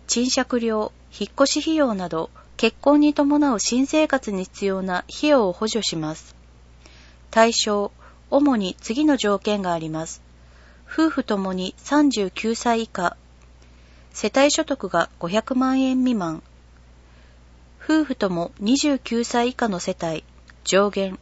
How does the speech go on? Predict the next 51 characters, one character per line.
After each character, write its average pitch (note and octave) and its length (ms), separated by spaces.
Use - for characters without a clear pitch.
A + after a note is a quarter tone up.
六 G#3+ 220
十 C4 200
万 B3+ 280
円、 E3+ 260
夫 D4+ 200
婦 - 100
と F#3+ 160
も D#3+ 260
三 D4+ 300
十 A#3 180
九 A3 240
歳 B3 260
以 B3 40
下 A3+ 180
の F#3 100
世 - 240
帯、 E3 240
上 G#3+ 240
限 G#3+ 340
三 B3 320
十 C4+ 220
万 B3+ 300
円。 E3+ 260
イ F#3+ 100
ラ B3+ 140
ス - 60
ト C4+ 140
が B3+ 260
掲 A#3 200
載 A3+ 200
さ A3+ 140
れ G#3+ 120
て G#3+ 120
い G#3 100
ま G3 160
す。 - 180
問 G#3 240
い B3+ 60
合 B3 60
わ A#3+ 100
せ、 - 320
制 B3+ 260
作 C#4 240
企 - 160
画 - 240
課、 G#3+ 260
電 F#3+ 260
話 F3+ 220
二 A3+ 260
二 C#4 260
の F3 200